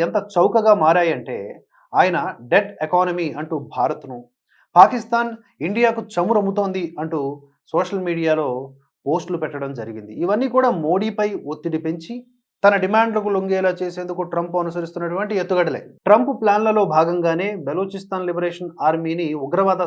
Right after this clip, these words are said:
సంస్థగా ప్రకటించారు. దీని ప్రధాన ఉద్దేశ్యం పాకిస్తాన్ను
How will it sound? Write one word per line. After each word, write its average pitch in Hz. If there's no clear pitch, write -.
సంస్థగా 160
ప్రకటించారు. 139
దీని 220
ప్రధాన 190
ఉద్దేశ్యం 185
పాకిస్తాన్ను 214